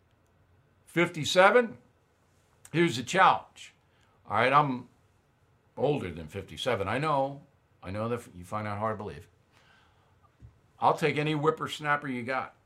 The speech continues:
Anyone. You bring 'em on. One-on-one debate.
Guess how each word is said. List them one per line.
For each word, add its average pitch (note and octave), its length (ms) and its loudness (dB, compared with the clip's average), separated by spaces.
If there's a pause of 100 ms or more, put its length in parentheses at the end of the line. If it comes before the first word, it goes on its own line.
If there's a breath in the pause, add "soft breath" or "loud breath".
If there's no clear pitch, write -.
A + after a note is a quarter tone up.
(640)
Anyone. C#3+ 460 -2 (680)
You B2+ 120 -4
bring C#3 260 -2
'em C#3 100 0
on. B2 200 0 (800)
One-on-one D3+ 560 0
debate. C#3+ 500 -2